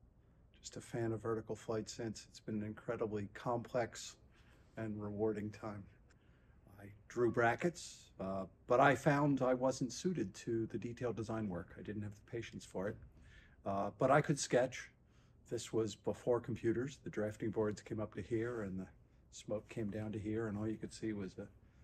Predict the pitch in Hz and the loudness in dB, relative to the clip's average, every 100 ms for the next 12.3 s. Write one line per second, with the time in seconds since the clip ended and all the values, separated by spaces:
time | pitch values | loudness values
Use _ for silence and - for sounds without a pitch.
0 | - - - 143 117 104 107 104 90 - | -20 -14 -4 0 0 0 -2 -2 -6 -8
1 | 104 - 113 98 110 104 101 101 104 117 | -8 -4 -2 -2 -2 -2 -4 -4 -6 -6
2 | 113 - 101 - - 110 104 95 - 117 | -6 -10 -14 -12 -8 -6 -4 -6 -8 -10
3 | 107 107 - - - - - - - - | -8 -8 -12 -20 -20 -20 -20 -20 -20 -16
4 | 113 107 104 101 - - - - - 135 | -14 -14 -14 -16 -18 -20 -20 -20 -8 0
5 | 120 123 120 120 - - - 190 202 - | 2 6 6 6 2 -6 6 6 6 0
6 | - 113 107 107 127 113 101 120 107 107 | -6 -4 -4 -2 0 -2 2 2 4 2
7 | 127 - 127 127 117 - 123 131 101 95 | 0 2 2 0 -8 -4 -2 0 -2 -4
8 | - 110 104 117 117 101 - 107 107 135 | -4 -4 -2 -2 -2 -4 -6 -8 -4 -6
9 | 131 110 107 98 - 101 107 107 - - | -6 -4 -4 -4 -6 -4 -4 -6 -12 -20
10 | - - - - 110 127 120 123 104 117 | -20 -20 -12 -8 -4 0 2 0 0 0
11 | 110 113 113 - 113 110 - 127 107 - | 2 -2 -2 -4 -4 -4 -4 -4 -4 -6
12 | - 104 101 | -8 -6 -6